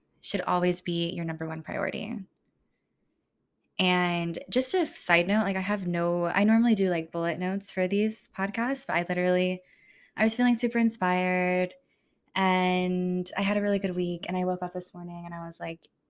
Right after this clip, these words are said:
"I love Mondays." And I just thought about how important it was to keep your vibration high.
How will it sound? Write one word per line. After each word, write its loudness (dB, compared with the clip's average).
"I 2
love 4
Mondays." -2
And -2
I 2
just 0
thought 2
about -2
how -2
important -6
it -6
was -6
to -8
keep -10
your -4
vibration -2
high. 2